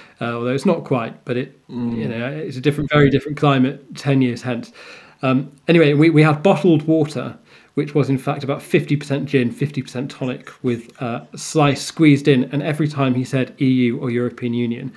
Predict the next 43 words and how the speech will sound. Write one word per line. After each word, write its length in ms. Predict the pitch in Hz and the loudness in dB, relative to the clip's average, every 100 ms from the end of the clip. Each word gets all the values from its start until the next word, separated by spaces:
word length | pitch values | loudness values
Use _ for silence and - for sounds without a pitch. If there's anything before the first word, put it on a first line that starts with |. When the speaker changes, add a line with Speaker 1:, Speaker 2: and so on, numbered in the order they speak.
| - - - _ | -20 -20 -20 _
Speaker 1:
you 100 | 127 | -8
had 180 | 110 127 | -8 -12
to 80 | 127 | -8
drink 340 | 135 120 - _ | -6 -6 -8 _
a 60 | 120 | -4
measure. 440 | 120 120 - - - _ - _ - - | -2 -4 -8 -14 -16 _ -20 _ -10 0
And 120 | 131 | 0
if 100 | 131 | 2
he 100 | 139 | 0
said 180 | - 127 - | -2 -4 -4
"tick 200 | - - - | -8 -8 -4
box 260 | 143 - - | -2 -2 0
bureaucrats 560 | 156 143 139 143 143 | 4 4 2 -2 -2
in 100 | 127 | -2
Brussels," 440 | 123 139 135 127 - | 0 0 -2 -6 -6
you 80 | 117 | -6
had 140 | 117 | -6
to 60 | 120 | -6
down 280 | 135 120 | -2 -2
your 120 | 117 110 | -2 -4
drink. 260 | 123 110 | -4 -6
And 80 | 120 | -8
my 100 | 117 | -8
friends 260 | 117 143 123 | -2 -2 0
and 100 | 120 | -4
I 80 | |
crawled 540 | 120 - - 151 147 135 | -4 -12 -2 2 4 2
out 220 | 120 110 | 0 -4
of 80 | 120 | -8
that 180 | 117 139 | -6 -6
lecture 240 | 123 - | -8 -10
theatre, 420 | - 113 104 127 - - _ - | -6 -6 -6 -14 -16 -20 _ -12
and 180 | 104 107 | -12 -10
Britain 240 | - 110 | -12 -10
voted 260 | 110 98 - | -12 -12 -16
for 80 | |
Brexit, 380 | 101 - - - - | -14 -14 -12 -14 -12
and 80 | 120 | -10
the 60 | 104 | -10
rest 220 | 98 - | -12 -16
is 40 | |
history. 320 | 110 - 127 - - - - _ | -20 -14 -14 -14 -20 -20 -20 _
Um, 380 | 127 120 120 147 | -8 -6 -8 -10